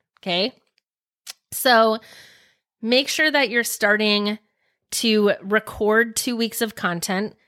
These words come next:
and then you're marketing and selling the heck out of that program.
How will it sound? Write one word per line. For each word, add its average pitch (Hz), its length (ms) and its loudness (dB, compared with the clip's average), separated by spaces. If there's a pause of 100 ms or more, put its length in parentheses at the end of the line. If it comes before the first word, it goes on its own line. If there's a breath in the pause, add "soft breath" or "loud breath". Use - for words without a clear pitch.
(140)
and 233 160 4
then 226 120 4
you're 220 120 4
marketing 247 680 0 (100)
and 196 200 -2
selling 202 600 2 (180)
the 208 240 2
heck 285 320 0
out 220 160 2
of 220 60 -2
that 214 200 2
program. 214 540 -2